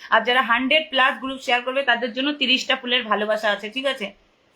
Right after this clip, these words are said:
যারা দশটা, আহ, যারা তা পঞ্চাশটা প্লাস শেয়ার করবে। আরিফুর রহমান বলছে, "নতুন যুক্ত হলাম তোমার সাথে।" একদম ভাই, শেয়ার করে আসো,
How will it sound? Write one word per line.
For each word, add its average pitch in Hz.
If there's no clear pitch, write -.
যারা 240
দশটা, 233
আহ, 240
যারা 247
তা 233
পঞ্চাশটা 262
প্লাস 254
শেয়ার 247
করবে। 220
আরিফুর 247
রহমান 262
বলছে, 254
"নতুন 262
যুক্ত 240
হলাম 269
তোমার 254
সাথে।" 240
একদম 233
ভাই, 269
শেয়ার 247
করে 240
আসো, 240